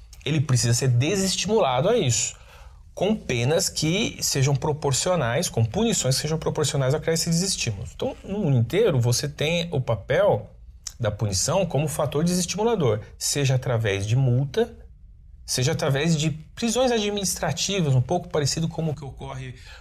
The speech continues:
com a questão da, é, da pensão alimentícia, né? Se você tem uma dívida recorrente e não cumpre ela, o Estado faz a prisão pra que você cumpra a pena. Então, a maioria dos lugares usam mecanismos como esse. Não existe, de fato, você prender o usuário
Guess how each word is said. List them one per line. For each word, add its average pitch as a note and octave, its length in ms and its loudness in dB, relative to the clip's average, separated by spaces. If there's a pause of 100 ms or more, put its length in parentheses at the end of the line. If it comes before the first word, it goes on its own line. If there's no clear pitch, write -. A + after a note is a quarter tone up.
(160)
com A#2 320 2
a G#2+ 420 0
questão A2 400 0
da, G2 320 2 (1080)
é, G2+ 360 2
da G2+ 80 2
pensão A#2 260 2
alimentícia, B2 680 2
né? A2 80 2
Se - 100 -2
você A2+ 220 0
tem C#3 120 0
uma C3+ 140 2
dívida A#2+ 340 2
recorrente G#2+ 640 0
e A#2 40 2
não B2+ 140 2
cumpre C3 360 2
ela, D#3 340 2 (380)
o C#3+ 60 -2
Estado A2+ 340 2
faz G#2 200 0
a B2 60 2
prisão C3 400 2
pra C#3+ 160 0
que - 100 -6
você C#3+ 240 -2
cumpra D#3 280 -2
a - 20 -4
pena. D#3 220 -2
Então, G#3+ 200 0 (400)
a - 60 -6
maioria G#3+ 180 4
dos F#3 100 2
lugares F#3 340 4
usam G3+ 360 0 (300)
mecanismos E3+ 460 0
como C#3+ 240 2
esse. F2 340 0 (300)
Não B2+ 180 2
existe, D3 380 2
de D#3+ 80 0
fato, G#2+ 500 -2 (260)
você G#2 220 0
prender B2 480 0
o B2 160 0
usuário G#2+ 720 0